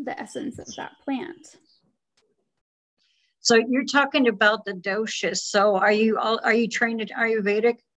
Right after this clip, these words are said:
Speaker 1: I wouldn't say that that's my, uh, specialty. My training has roots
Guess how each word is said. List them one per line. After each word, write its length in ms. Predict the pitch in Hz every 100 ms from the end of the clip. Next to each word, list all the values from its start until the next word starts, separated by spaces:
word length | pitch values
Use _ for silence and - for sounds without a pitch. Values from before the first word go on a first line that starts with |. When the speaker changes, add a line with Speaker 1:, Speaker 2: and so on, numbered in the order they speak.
| _ _ _ _ _ _ _ _ _ _ _ _ _ _ _ -
Speaker 1:
I 100 | 339
wouldn't 280 | 381 427 302
say 200 | 311 302
that 240 | 277 269 247
that's 380 | 240 247 -
my, 720 | 254 247 247 247 247 - 254 247 _ _ _ 349
uh, 300 | 240 - -
specialty. 800 | - 277 269 262 254 262 254 262 - - _ -
My 220 | 269 294
training 420 | 302 330 320 320 311
has 240 | 277 254
roots 380 | 254 254 277